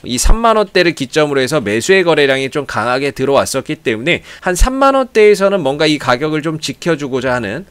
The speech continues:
또는 뭔가 반등을 노리고 저가 매수세나 이런 것들이 좀 들어오는 모습들을, 어, 계속해서 확인을 좀 해볼 수 있는 부분인 것 같아요. 그래서 현 시점에서는 아직까지는 뭐 삼만 원대의 이탈만 없다고 한다면 이거는 이제 박스권이다라고 봐야 될 거고,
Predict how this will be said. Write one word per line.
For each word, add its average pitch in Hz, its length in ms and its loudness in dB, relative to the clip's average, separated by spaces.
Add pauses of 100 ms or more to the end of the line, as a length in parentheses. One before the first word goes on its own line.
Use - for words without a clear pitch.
또는 175 240 -4
뭔가 143 340 0
반등을 156 500 -4
노리고 123 440 -2 (200)
저가 208 380 2
매수세나 175 540 -2
이런 123 180 -2
것들이 139 260 -6
좀 139 160 -8
들어오는 131 380 -4
모습들을, 123 560 -4 (140)
어, 98 200 -4
계속해서 127 420 -8
확인을 180 420 -2
좀 139 140 -4
해볼 170 180 -2
수 - 100 -6
있는 117 220 -6
부분인 120 360 -6
것 131 120 -2
같아요. 104 360 -4 (280)
그래서 170 200 -4
현 233 200 -2
시점에서는 190 760 0 (220)
아직까지는 202 640 0
뭐 139 180 2
삼만 247 380 0
원대의 202 420 2
이탈만 147 460 0
없다고 143 420 -2
한다면 170 460 2 (200)
이거는 135 340 -4
이제 117 140 -4
박스권이다라고 185 1080 2
봐야 127 240 2
될 147 160 0
거고, 113 380 -2